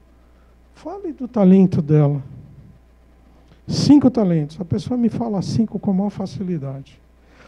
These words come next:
Aí eu pergunto, "Quais são os seus cinco talentos?" Ele chega no terceiro e para. E aqui vai um recado. A gente não se valoriza.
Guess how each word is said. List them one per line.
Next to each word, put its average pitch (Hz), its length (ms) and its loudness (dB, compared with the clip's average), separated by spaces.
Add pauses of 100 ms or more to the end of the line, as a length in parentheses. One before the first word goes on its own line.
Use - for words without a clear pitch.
(120)
Aí 214 100 -2
eu 220 80 0
pergunto, 180 400 0
"Quais 285 220 -2
são 294 160 0
os 254 80 0
seus - 220 -2
cinco - 240 -2
talentos?" 151 520 -2 (640)
Ele 208 260 0
chega 226 380 -2
no 208 140 4
terceiro 180 600 0
e 185 40 0
para. 143 460 -2 (3000)
E 185 80 0
aqui 180 180 -2
vai 196 180 0
um 196 80 4
recado. 156 540 2 (680)
A 175 80 -4
gente 190 520 -4 (220)
não 175 420 2
se - 280 -2
valoriza. 151 1000 -2